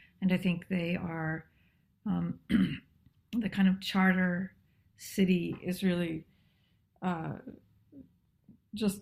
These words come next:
just another version of that kind of incentivized urbanism, in my view. Um, <clears throat> so, no, I'm not really so interested in it.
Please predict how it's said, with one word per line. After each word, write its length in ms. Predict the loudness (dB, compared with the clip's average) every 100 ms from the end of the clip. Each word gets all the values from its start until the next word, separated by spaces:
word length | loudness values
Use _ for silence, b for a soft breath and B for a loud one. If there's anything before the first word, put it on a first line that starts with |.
| -6
just 360 | 0 0 -2 0
another 400 | 0 2 -2 -4
version 800 | -4 -2 0 2 4 4 2 2
of 240 | 2 0 -4 -20 -14
that 320 | -6 -4 -6
kind 420 | -10 -6 -2 0
of 220 | -2 -6 -10 -16 -20 -6 -6
incentivized 720 | -2 -2 -2 -2 -2 -6 -6
urbanism, 580 | -6 -2 0 0 2 2
in 120 | 0
my 140 | 0
view. 400 | 2 4 6 4 b b b b b b _ 0
Um, 360 | 0 0 -8 -12 _ -6
<clears throat> 420 | 0 4 6 6
so, 420 | 6 4 4 2 b b b _ _ 6
no, 260 | 8 10
I'm 120 | 10 10
not 240 | 8 2
really 340 | 2 2 2 -4
so 280 | -2 -4 -2
interested 560 | -4 -4 -6 -4 0
in 140 | 4 4
it. 300 | 2 -4